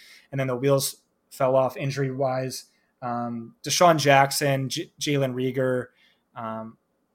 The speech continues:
I want one of those guys in, like, every, every draft. Um, I, I, again, I see a lot of late round, mid round wide receiver value,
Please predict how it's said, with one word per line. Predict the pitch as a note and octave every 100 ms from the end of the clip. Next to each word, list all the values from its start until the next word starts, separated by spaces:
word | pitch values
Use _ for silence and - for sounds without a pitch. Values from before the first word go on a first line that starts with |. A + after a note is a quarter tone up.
| _ _ -
I |
want | C3+ C3+
one | C3
of | C3
those | B2+
guys | C3 B2+ B2+ B2+
in, |
like, | B2 A2+
every, | D3 A#2+ B2+ B2 A#2+ C3+
every | C3+ B2
draft. | A#2 A#2+ B2 A#2 - - -
Um, | A2+ _ _
I, | F#3
I, | G#3+ G#3+
again, | F3+ E3 A3+
I | D#3
see | E3 - A#3
a | E3+
lot | D#3 E3 F3
of | E3+ C#3+ - _ _ _
late | D#3+ D3 D3+
round, | D3+ D3 C#3 C#3 C#3 - _ _ _
mid | C3+ D3 D#3 D3 C#3+
round | D3+ C#3 C3+ C3 B2
wide | C3+ C#3+
receiver | C#3 - D3 D3 B2+
value, | B2 B2 B2 A#2+